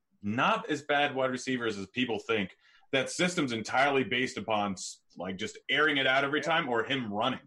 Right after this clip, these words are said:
Speaker 1: That's all it is. It's similar to what Cam Newton did his rookie season. It's probably gonna be moderately similar. They're going to be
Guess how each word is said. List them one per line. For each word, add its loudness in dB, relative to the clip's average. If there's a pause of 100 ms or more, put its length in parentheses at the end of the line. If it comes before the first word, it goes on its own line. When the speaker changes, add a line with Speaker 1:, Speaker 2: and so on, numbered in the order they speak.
(300)
Speaker 1:
That's -4
all 2
it 4
is. -2
It's -12
similar -2
to -2
what -4 (140)
Cam -2
Newton -2
did -2 (240)
his -6
rookie -2
season. -6 (320)
It's -8
probably 0
gonna 2
be 4 (280)
moderately 4
similar. 0 (280)
They're 2
going 2
to 0
be -2